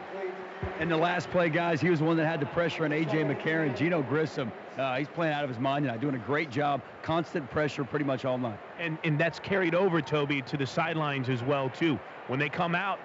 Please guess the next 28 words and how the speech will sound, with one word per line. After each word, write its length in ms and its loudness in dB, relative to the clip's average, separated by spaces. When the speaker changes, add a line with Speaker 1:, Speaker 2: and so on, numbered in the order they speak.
Speaker 2:
he's 200 -4
the 100 -2
guy 280 0
that's 200 -6
in 100 0
everyone's 400 0
face. 320 -2
He's 140 -2
a 40 0
motivational 800 0
leader 280 2
off 240 2
the 80 -4
field 320 0
and 100 -2
is 100 -2
really 260 4
having 300 0
a 100 -4
big-time 400 -2
game 220 0
here 100 -2
in 80 -2
the 60 -4
first 260 0
half 240 -2
tonight, 240 -2
obviously. 420 -4